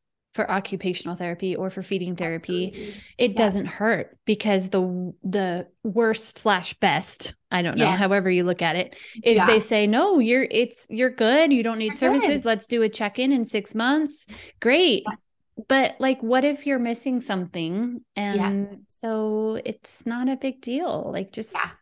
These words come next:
Speaker 1: have it checked out. Yeah.
Speaker 2: If there's help out there that you could get, go for it. And don't let your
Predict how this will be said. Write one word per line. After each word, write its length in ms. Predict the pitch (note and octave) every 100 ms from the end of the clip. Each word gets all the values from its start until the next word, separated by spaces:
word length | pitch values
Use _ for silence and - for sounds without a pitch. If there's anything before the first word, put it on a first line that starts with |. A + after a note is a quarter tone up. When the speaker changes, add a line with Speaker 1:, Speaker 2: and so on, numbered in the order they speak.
| _ _ _
Speaker 1:
have 180 | - F#3
it 140 | A#3 -
checked 320 | A#3+ C4 -
out. 320 | C#4 A3 - -
Yeah. 280 | G3+ F#3 F#3 _ _ _ - - -
Speaker 2:
If 140 | A3+ -
there's 200 | B3+ B3
help 240 | B3+ C#4
out 240 | - G3 A3
there 180 | G3+ G3+
that 200 | G3 -
you 240 | F3+ F#3
could 360 | F#3+ - F3+ F3+
get, 400 | F3 F3 C4+ - _ _ _ _ _ _ _ _ -
go 140 | G3
for 220 | F#3+ G3+
it. 120 | F#3+ F#3+
And 120 | G3 G3+
don't 200 | G#3 G3+
let 200 | G3
your 120 | G3+